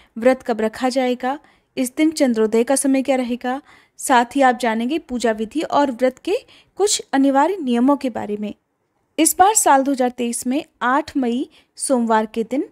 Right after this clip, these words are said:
संकष्टी चतुर्थी है। चतुर्थी तिथि महीने में दो बार आती है, एक कृष्ण पक्ष में जिसे संकष्टी चतुर्थी के नाम से जानते हैं, दूसरी शुक्ल पक्ष में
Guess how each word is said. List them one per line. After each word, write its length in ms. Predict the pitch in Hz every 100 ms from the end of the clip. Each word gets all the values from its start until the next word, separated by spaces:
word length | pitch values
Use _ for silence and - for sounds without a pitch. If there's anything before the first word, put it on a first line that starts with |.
| _
संकष्टी 600 | - 269 254 294 285 370 381
चतुर्थी 580 | - 247 214 208 240
है। 220 | 233 214 - _ _ - - _
चतुर्थी 420 | 302 285 349 339 415
तिथि 280 | 359 349
महीने 260 | 381 294 269
में 160 | 285 220
दो 120 | 233
बार 200 | 226 247
आती 240 | 269 262 254
है, 80 | 302
एक 200 | 269 -
कृष्ण 360 | 233 233 247
पक्ष 320 | 240 269 -
में 180 | 277 330 - - - _
जिसे 260 | 233 254 339
संकष्टी 480 | 311 247 247 240 311
चतुर्थी 420 | 262 247 254 294
के 140 | 294
नाम 180 | 285 277
से 140 | 269 247
जानते 380 | 254 262 277
हैं, 160 | 269 330 - - _ _
दूसरी 400 | 247 349 349 370 427 _ _ _
शुक्ल 300 | - 403 392 370
पक्ष 300 | 254 233 -
में 140 | 294